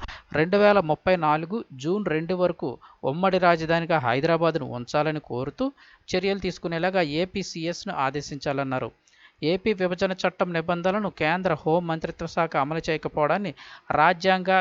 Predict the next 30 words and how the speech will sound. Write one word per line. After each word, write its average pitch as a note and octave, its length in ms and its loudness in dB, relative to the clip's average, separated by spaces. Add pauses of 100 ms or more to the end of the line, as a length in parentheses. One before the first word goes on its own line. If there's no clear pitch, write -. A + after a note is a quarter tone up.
(100)
చట్టవిరుద్ధమైన F3 800 0 (120)
చర్యగా D#3 360 0
ప్రకటించాలని D3 720 -2
కోరారు. C#3 420 0 (400)
కేంద్ర E3 320 4
హోంశాఖ E3 560 0
కార్యదర్శి, D#3 640 2
అలాగే D3+ 360 0 (400)
ఏపీసీఎస్, E3 840 -2 (340)
పరిశ్రమలు, E3+ 520 0
వాణిజ్య D#3 460 2
శాఖ, D#3+ 300 0 (100)
మిగిలిన E3+ 300 -2
వారు, C#3+ 240 2
వీళ్ళందరూ D3 380 0
కూడా, D#3 160 -2
ఇప్పుడు D3 160 -2
నేను D3 120 -4
చెప్పే D#3+ 200 0
వాళ్ళందరినీ D#3+ 560 0
కూడా E3+ 240 2
వ్యాజ్యంలో E3+ 500 2
ప్రతివాదులుగా E3 600 0
పేర్కొన్నారు. D3 500 -2
ఎవరంటే, D3+ 340 -2
కేంద్ర D#3 340 -2
హోంశాఖ D3 480 -2
కార్యదర్శి, D#3 480 -2 (440)
ఏపీసీఎస్, E3+ 640 -2
పరిశ్రమలు, E3 580 0